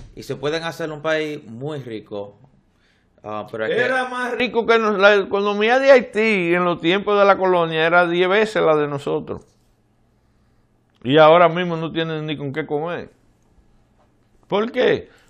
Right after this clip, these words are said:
Speaker 2: Porque ellos acabaron con la parte de lo que era educada, que eran los blancos. Los cos-, los colgaron, los matan a todos. Entonces, lo que quedaron fueron esclavos con costumbres tribales,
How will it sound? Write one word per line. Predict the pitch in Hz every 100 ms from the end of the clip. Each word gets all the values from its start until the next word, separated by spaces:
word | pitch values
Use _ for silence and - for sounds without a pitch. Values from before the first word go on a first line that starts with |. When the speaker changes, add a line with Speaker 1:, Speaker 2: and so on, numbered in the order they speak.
| -
Speaker 2:
Porque | 143 147 175
ellos | 190
acabaron | 190 185 170 190 233 196 160 143
con | 143 156
la | 143
parte | - 175 175 170
de | 175
lo | 170 160 131
que | 151
era | 170 165
educada, | 165 135 156 185 127
que | -
eran | 143 160
los | 143 131
blancos. | 156 165 107 92
Los | 117 147
cos-, | - 160 127
los | 147 170
colgaron, | 170 156 160 214 196
los | 175
matan | 170 147 185 202
a | -
todos. | 196 208 151 - _ - _ _
Entonces, | 160 175 190
lo | 170
que | 160 160
quedaron | 156 170 208 208
fueron | 202 214 185 170
esclavos | - 180 214 170 135
con | 143 139
costumbres | 131 135 170 180 170
tribales, | 151 139 165 170 104 -